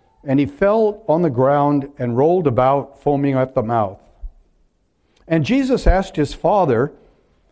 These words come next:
"How long has this been happening to him?" And he said, "From childhood. And it has often cast him into the fire and into water to destroy him. But if you can do anything,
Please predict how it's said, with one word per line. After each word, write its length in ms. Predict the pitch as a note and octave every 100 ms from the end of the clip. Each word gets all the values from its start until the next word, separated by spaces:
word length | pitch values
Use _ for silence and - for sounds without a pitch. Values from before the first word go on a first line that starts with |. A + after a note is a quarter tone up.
| _
"How 180 | - B3+
long 360 | A#3+ F3+ A3+
has 160 | G#3 D#3
this 180 | G#3 -
been 160 | F#3+
happening 560 | E3 G3+ B3 B3+ D#3 F#2+
to 160 | - G#2
him?" 240 | A#2 - _ _ _ _ _ _ _ _ _ _ _ _ -
And 80 | A2+
he 60 |
said, 320 | A2+ D#3 A2+ F2+
"From 240 | C#3+ A2
childhood. 720 | - C3+ C#3+ A#2+ E2 E2+ - _ _ _ - - - _ _ _ _
And 160 | D#3+ F3
it 80 | E3+
has 160 | D#3
often 400 | F#3 A#3 A#3+ D3
cast 400 | A2 D3+ E3+ -
him 160 | F3 E3
into 180 | E3+ D#3+
the 80 | C3+
fire 560 | - D3 F#3+ A#2+ G#2 - _ _
and 180 | C#3 E3
into 180 | F#3 F3+
water 460 | C3+ D3+ F#3+ C#3+
to 160 | G#2 F3+
destroy 600 | C#3 C3+ - D#3 F#3 G3
him. 300 | C3 F#2 D2 - - - - _ _ _ _ _ _ _ _
But 160 | - G#3+
if 160 | A#3 C#4
you 80 |
can 240 | B3 B3 C3+
do 220 | A3 C#4
anything, 580 | A3+ D3+ A#2+ F#2 E2